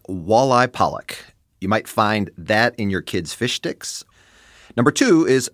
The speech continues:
Peruvian anchovy, and that gets used to make fish meal or fish oil,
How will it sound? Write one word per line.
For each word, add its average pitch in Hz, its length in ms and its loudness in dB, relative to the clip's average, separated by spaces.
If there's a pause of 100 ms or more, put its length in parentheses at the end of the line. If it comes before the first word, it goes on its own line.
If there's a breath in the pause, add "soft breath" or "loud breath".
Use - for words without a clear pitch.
(120)
Peruvian 143 540 2
anchovy, 113 600 0 (440)
and 104 120 0
that 156 120 2
gets - 160 -4
used 110 260 -2
to 104 60 -4
make 98 280 -4
fish - 240 -4
meal 101 400 0
or 92 280 0
fish - 340 -6 (100)
oil, 104 520 0